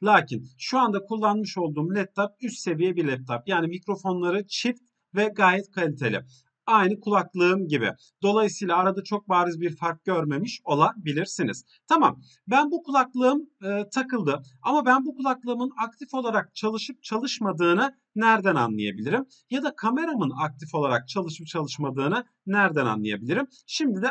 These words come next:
oralara geleceğiz. Ama ilk önce şu yakışıklıyı da sisteme bağlayalım. Tamam, kulaklıktan çıkıyorum artık. Kulaklıktan çıktığımda sizin benim sesimin, e, duyabilmeniz için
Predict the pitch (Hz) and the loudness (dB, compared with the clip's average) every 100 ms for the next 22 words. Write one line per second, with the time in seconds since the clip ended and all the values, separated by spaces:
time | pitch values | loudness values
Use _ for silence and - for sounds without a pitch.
0 | - 247 208 143 123 113 113 262 285 - | 2 4 4 2 2 2 0 -2 -8 -14
1 | - 262 254 294 240 165 131 131 285 - | -4 0 0 -2 -4 -2 -2 0 -2 -4
2 | _ - 294 202 143 - 156 143 131 139 | _ -6 0 0 -2 -10 -8 -4 -2 -4
3 | 180 214 - 160 240 - 196 156 120 107 | -6 -6 -2 0 -2 -2 4 6 4 0
4 | 95 _ _ - 302 131 - _ _ 294 | -6 _ _ 0 2 2 -2 _ _ 2
5 | 285 262 254 269 269 262 - 269 220 139 | 2 2 -6 -4 -4 -4 -8 -2 0 2
6 | 113 - - 233 240 233 - 254 - 240 | 0 -4 -6 -4 -4 -6 -6 -4 -6 -10
7 | 254 247 240 - 226 262 254 208 220 208 | -8 -6 -8 -8 -4 -4 -4 -6 -8 -8
8 | 233 247 254 165 151 185 156 175 202 202 | -4 -4 -4 -6 -6 -6 -6 -2 -2 -2
9 | 226 247 277 208 233 | -4 -4 -4 -6 -10